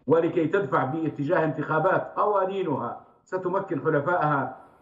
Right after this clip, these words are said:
في ليبيا، ومن ثم تصبح هي صاحبة النصيب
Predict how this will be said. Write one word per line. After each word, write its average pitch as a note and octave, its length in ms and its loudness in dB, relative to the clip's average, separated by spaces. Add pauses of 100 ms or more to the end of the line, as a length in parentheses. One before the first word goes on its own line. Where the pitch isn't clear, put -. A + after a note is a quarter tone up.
في E3 140 0
ليبيا، F3+ 500 4
ومن D#3+ 300 2
ثم F#3+ 160 2
تصبح D#3+ 520 -6
هي F3 160 2
صاحبة D#3 420 0 (360)
النصيب D#3 520 2